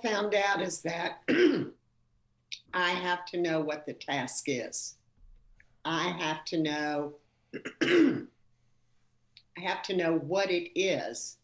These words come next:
so I can explain and express exactly what I want. And yes, it does have to be in small bites because for me,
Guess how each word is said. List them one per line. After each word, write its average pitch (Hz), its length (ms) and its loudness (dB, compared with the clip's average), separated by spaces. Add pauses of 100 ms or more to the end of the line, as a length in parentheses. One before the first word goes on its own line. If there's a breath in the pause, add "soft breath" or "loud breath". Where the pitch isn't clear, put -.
(400)
so 160 540 2
I 151 220 0
can 147 640 -4 (920)
explain 175 960 0 (540)
and 156 380 -2 (100)
express 151 1000 -2
exactly 151 720 -2
what 135 200 -4
I 120 140 -4
want. - 580 -8 (680)
And 147 420 -4 (180)
yes, 165 400 0
it - 180 -4
does 165 320 -2
have 147 260 -6
to - 80 -6
be 143 460 -2
in 127 260 -4
small 135 520 -4
bites 180 640 -2 (580)
because 180 680 0 (640)
for 180 100 -2
me, 165 640 0